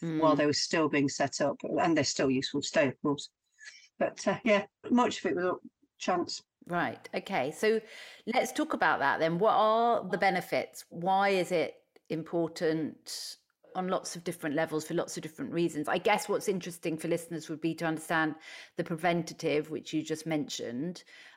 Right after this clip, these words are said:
Speaker 2: but also going more into, yeah, post-diagnosis.
Speaker 1: Yeah. So we have to be careful about using the word prevention, and certainly because, you know, there's no guarantees, and certainly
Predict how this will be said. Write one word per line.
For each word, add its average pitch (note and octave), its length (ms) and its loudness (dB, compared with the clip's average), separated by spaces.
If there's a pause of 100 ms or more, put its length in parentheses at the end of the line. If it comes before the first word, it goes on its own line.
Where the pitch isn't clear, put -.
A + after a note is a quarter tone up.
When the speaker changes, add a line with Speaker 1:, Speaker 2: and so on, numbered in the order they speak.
Speaker 2:
but E3 80 2
also F3 320 0
going D#3+ 340 2
more E3+ 280 4
into, D3 720 -2 (580)
yeah, F#3 180 4
post-diagnosis. C3 1000 -4
Speaker 1:
Yeah. C3 240 -6 (420)
So A3+ 320 6
we A3+ 140 6
have A3 140 4
to - 80 -12
be G#3 100 2
careful F3+ 520 0
about D3+ 240 4
using D#3 240 4
the D3 100 4
word C#3+ 140 2
prevention, C3+ 720 2 (300)
and D3+ 140 4
certainly D#3 800 4 (220)
because, F#3+ 440 2
you F3+ 60 2
know, C#3+ 80 4
there's C#3 220 -2
no A3 240 6
guarantees, F#3+ 760 2
and D#3+ 140 0
certainly D#3+ 460 4